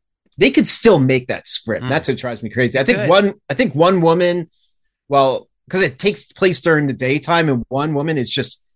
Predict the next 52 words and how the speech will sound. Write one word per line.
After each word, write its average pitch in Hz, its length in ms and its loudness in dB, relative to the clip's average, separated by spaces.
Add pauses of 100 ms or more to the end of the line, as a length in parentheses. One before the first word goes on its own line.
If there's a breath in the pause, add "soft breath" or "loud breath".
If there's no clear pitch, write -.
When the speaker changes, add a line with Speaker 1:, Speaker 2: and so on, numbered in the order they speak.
(400)
Speaker 1:
hanging 190 360 2
out 175 220 0
in 147 60 2
the, 135 300 2
in 143 120 0
the 127 80 2
lake, 135 520 0 (140)
watching 139 460 0
it 143 100 0
all 143 160 0
happen 123 420 -4
and 120 120 -2
hiding 139 480 -2
there, 175 320 4
and 131 100 -2
then 127 120 -4
eventually 120 600 -4
he 117 220 -6 (280)
gets - 260 -2
her. 143 360 0
But 156 200 -2
man, 170 240 0
that 202 200 0
is 277 120 -4
a, 131 160 -2 (160)
that 196 320 -4
script - 460 -6
is 117 300 -6 (160)
ins-, - 600 -4
oh 160 200 0
my 127 140 -4
God, 123 220 -6
I 135 60 -2
wish 180 200 -2
they'd 139 200 0
still 131 220 -4
make 113 300 -4
it. 143 100 -16
It's 127 200 -4
so 170 280 4
good. 110 260 -4
Speaker 2:
Was 135 120 -6
that 196 140 -2
the 185 80 -6
found 202 320 -2
footage 220 300 -2
Speaker 1:
Uh, 214 40 -10
Speaker 2:
one 233 180 -8
or 127 120 -4
a 95 100 -8
different 95 320 -8
version? 85 460 -14